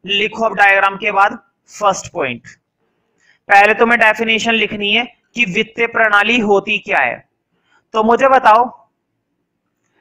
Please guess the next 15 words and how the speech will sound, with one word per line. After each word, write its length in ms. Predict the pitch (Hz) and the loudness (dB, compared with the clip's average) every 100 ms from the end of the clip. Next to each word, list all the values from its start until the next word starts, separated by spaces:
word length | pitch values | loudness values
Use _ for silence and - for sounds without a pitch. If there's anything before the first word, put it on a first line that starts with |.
| _ - | _ -14
वित्तीय 460 | 160 208 208 240 | -4 -4 0 0
प्रणाली 540 | 247 247 226 214 214 254 - | 2 2 2 2 2 0 -2
एक 200 | 214 - | -6 -4
तरीके 340 | 240 220 220 226 | -2 0 0 -2
से 160 | 247 | 0
मदद 460 | 233 214 202 226 233 | -2 0 2 2 -2
कर 240 | 247 220 | 0 0
रही 180 | 202 220 | 2 0
है 100 | 220 | 0
ना, 100 | 226 | 0
किसकी 380 | 262 247 - 254 | -4 -8 -8 -6
मदद 300 | 247 254 254 254 | -2 0 0 2
कर 140 | 254 | 0
रही 220 | 254 254 | 2 0
है? 160 | 220 | -2